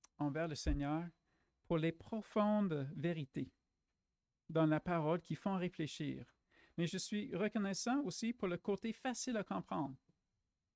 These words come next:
comme cette vérité qu'il est bon et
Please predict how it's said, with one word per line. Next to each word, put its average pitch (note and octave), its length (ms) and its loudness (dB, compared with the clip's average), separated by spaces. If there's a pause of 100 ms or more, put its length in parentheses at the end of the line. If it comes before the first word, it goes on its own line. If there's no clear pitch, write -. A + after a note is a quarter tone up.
comme G#3+ 280 2
cette F3+ 220 0
vérité F3+ 600 0
qu'il F3 340 -2
est F#3 120 4
bon A3 520 4 (220)
et D#3+ 220 -2